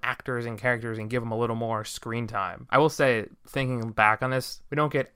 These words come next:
as much time with Jeffrey DeMunn, but we get enough. And, you know, Dale was one of the best parts of The Walking Dead, and it stinks that he was gone after two seasons, but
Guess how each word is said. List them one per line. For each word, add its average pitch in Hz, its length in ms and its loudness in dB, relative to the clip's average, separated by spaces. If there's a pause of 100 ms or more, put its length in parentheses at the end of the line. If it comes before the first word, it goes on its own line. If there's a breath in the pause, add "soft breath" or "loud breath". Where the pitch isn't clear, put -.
(160)
as 120 320 4
much 143 260 0
time 147 240 2
with 156 200 -2
Jeffrey 147 360 0
DeMunn, 156 520 0
but 220 160 6
we 208 80 6
get 165 160 6
enough. - 500 -2
And, 135 220 -4
you 156 80 -2
know, 127 160 2
Dale 151 320 4
was 147 160 0
one 139 100 0
of 131 60 -2
the 139 140 -4
best 117 380 0
parts 131 280 4
of 117 100 -2
The 113 100 -2
Walking 110 360 -2
Dead, 117 160 -4
and 95 100 -8
it 95 60 -12
stinks 113 320 -8
that 117 60 -8
he 113 60 -4
was 110 140 -4
gone 113 220 0
after 110 180 -8
two 107 180 -8
seasons, 101 460 -6
but - 320 -8